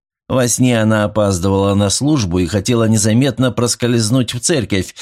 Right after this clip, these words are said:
где её уже ждала собравшаяся община, но скрипнувшие половицы выдали её приход,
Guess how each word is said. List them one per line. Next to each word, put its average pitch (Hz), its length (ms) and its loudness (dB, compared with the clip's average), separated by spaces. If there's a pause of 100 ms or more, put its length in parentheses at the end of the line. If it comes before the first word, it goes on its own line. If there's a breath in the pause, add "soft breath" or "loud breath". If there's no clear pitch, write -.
(180 loud breath)
где 123 260 2
её 143 280 4
уже 123 320 0
ждала 117 400 0
собравшаяся 110 800 0
община, 85 560 -2 (240 loud breath)
но 185 340 -2
скрипнувшие 92 760 0
половицы 104 580 0
выдали 113 380 2
её 104 440 2
приход, 120 540 -4